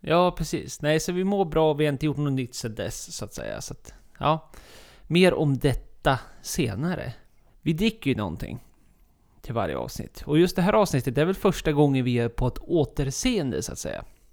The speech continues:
Nu dricker vi alltså en cava, Juvé en Camps, som jag tror alla hajar till där hemma i stugorna.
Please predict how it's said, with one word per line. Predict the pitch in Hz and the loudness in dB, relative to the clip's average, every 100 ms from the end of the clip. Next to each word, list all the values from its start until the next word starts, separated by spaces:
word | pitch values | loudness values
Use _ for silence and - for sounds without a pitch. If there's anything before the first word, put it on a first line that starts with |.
| - | -2
Nu | 151 170 | 0 2
dricker | 165 202 - 180 | 0 -4 0 2
vi | 151 | 4
alltså | 123 139 120 127 | 2 0 0 -2
en | 127 120 123 | 0 -2 0
cava, | - 139 117 127 - - | 2 2 2 -4 -8 -10
Juvé | 127 131 135 160 | 0 2 6 6
en | 147 139 135 | 6 2 2
Camps, | - 170 98 123 - - - - - | 4 4 2 -2 -4 -8 -16 -20 -12
som | - 226 202 147 135 - - - | 2 4 6 4 0 -4 -14 -8
jag | - 135 | -4 0
tror | 143 - - | 0 2 6
alla | 170 139 170 165 104 - - - - | 8 10 12 10 10 2 -14 -20 -16
hajar | - 131 113 | -4 2 2
till | 113 135 120 | 2 2 2
där | 117 117 | 0 2
hemma | 127 110 117 | 0 0 -2
i | |
stugorna. | - - 156 151 165 135 113 | -2 4 6 6 4 4 2